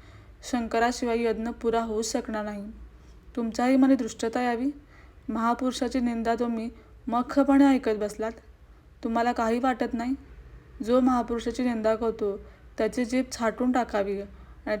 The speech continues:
ते जर शक्य नसेल तर आपण निघून जावं असं म्हणतात. पण तुम्ही इथे चित्रासारखे बसून राहिलात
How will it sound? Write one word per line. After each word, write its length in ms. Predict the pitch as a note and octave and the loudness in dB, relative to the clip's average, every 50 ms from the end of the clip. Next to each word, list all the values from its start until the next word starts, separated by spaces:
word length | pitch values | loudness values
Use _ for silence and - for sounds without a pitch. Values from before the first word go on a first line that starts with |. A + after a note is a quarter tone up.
| G#3+ | 0
ते 100 | A#3 A#3+ | 0 2
जर 100 | A#3 A#3+ A#3 | 2 2 0
शक्य 360 | A#3 - B3 B3 - - C#4 | -2 -2 -4 -4 -2 0 2
नसेल 420 | C4 B3+ B3 B3 - A#3 A3+ A3+ - | 2 2 2 0 -2 -2 -4 -2 -2
तर 140 | G#3+ G#3 G#3 - - | -4 -4 -4 -4 -8
आपण 240 | A3 A3 - A3+ | -6 -4 -4 -4
निघून 360 | A3+ A3+ A3+ G#3+ A3+ A#3 A#3+ A#3+ | -4 -2 -4 -4 -4 -4 -4 -2
जावं 320 | B3 A3 G3+ G3 F#3+ F#3+ F#3+ - - - - - - - - - | 0 0 0 0 -2 -4 -6 -8 -16 -20 -20 -20 -20 -14 -8 -6
असं 220 | A3 G#3+ - A#3+ | -6 -4 -4 -4
म्हणतात. 360 | A#3 A#3 G#3+ G#3 F#3 G3+ G3 F#3+ - - - - - - - - - - - - - _ - - - - - - - - - | -4 -4 -4 -6 -8 -8 -10 -10 -12 -18 -20 -20 -20 -20 -20 -20 -20 -20 -20 -20 -20 _ -20 -20 -20 -20 -20 -20 -12 -6 -4
पण 100 | A#3 A3+ A3+ - | -4 -2 -2 -2
तुम्ही 240 | B3 A#3+ A#3+ B3+ C4 | 0 2 4 4 4
इथे 160 | C4 - C4+ | 4 2 0
चित्रासारखे 640 | - - - - A3+ A3+ A#3 B3+ B3 B3 B3 C4+ | -4 -4 -4 0 0 0 2 0 -2 -2 0 0
बसून 340 | A3 A3 G#3+ - - B3 B3 | 0 0 -2 -2 -2 -2 0
राहिलात 280 | B3 A#3 G#3+ G3+ G3 | 0 0 0 0 0